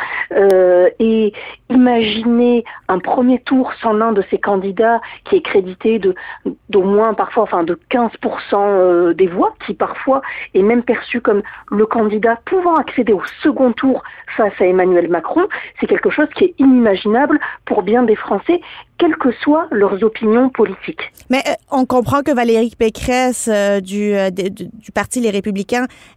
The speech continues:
Speaker 2: elle a déjà ramassé ses cinq cents, euh, signatures, cinq cents parrainages.
Speaker 1: Elle en a même plus.
Speaker 2: Elle en a plus.
Speaker 1: Tout à fait.
Speaker 2: Et, euh, donc, c'est intéressant puisqu'elle n'est pas, euh,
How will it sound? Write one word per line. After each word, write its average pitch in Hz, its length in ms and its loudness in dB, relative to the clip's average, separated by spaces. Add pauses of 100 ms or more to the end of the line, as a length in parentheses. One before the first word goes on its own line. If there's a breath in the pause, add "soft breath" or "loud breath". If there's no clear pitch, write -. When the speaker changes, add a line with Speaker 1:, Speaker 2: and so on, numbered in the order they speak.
Speaker 2:
elle 247 200 4
a 254 100 0
déjà 214 340 -2
ramassé 202 440 -4
ses 208 100 -6
cinq 185 200 -8
cents, 208 360 -4
euh, 175 220 -2
signatures, 196 580 -4
cinq 196 140 -4
cents 202 160 -6
parrainages. 190 480 -4
Speaker 1:
Elle 196 80 0
en 196 80 0
a 208 40 0
même 202 160 0
plus. 185 280 -6 (180)
Speaker 2:
Elle 226 160 0
en 214 140 0
a 190 80 -2
plus. 190 260 -4
Speaker 1:
Tout - 80 -2
à 202 40 0
fait. - 220 -6 (220)
Speaker 2:
Et, 220 320 4
euh, 202 200 2
donc, 214 200 0
c'est - 120 -4
intéressant 220 480 0
puisqu'elle 254 320 -2
n'est 240 120 2
pas, 294 460 0
euh, 233 40 0